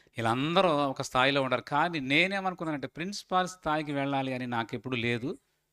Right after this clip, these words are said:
ఒక గ్రామంలో ఒక పాస్టర్గానే ఉండాలనుకున్నా. ముఖ్యంగా పాయింట్ అది. ఆ పాయింట్లో నేను ఉండి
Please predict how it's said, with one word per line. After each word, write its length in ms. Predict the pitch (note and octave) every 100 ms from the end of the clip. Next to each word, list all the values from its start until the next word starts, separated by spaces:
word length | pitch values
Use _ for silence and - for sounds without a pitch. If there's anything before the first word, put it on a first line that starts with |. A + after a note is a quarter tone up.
| _ _ _ _ _ _ _ _ _ _ _ _ _ _ _ _ _ B2+
ఒక 120 | B2+
గ్రామంలో 680 | A2 C#3 D#3+ G3+ G#3 G#3+ G3
ఒక 200 | D3+ -
పాస్టర్గానే 800 | D#3 F3+ - F3+ E3+ E3 F#3+
ఉండాలనుకున్నా. 720 | G3+ D3 D#3 D3 C#3 C3 B2 B2
ముఖ్యంగా 460 | C3+ - F3 E3
పాయింట్ 400 | D3+ C3 B2+ B2+
అది. 160 | B2+ A#2+
ఆ 180 | A2+ A#2
పాయింట్లో 460 | A#2+ B2 D3 D#3
నేను 180 | C3+ B2
ఉండి 440 | A#2 B2+ A2 A#2+